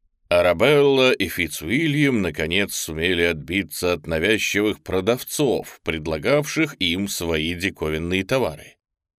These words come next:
Когда они вернулись к Джеку, то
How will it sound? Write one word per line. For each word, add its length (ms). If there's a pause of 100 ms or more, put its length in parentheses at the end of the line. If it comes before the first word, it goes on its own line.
(220)
Когда 460
они 180
вернулись 640
к 80
Джеку, 720 (200)
то 120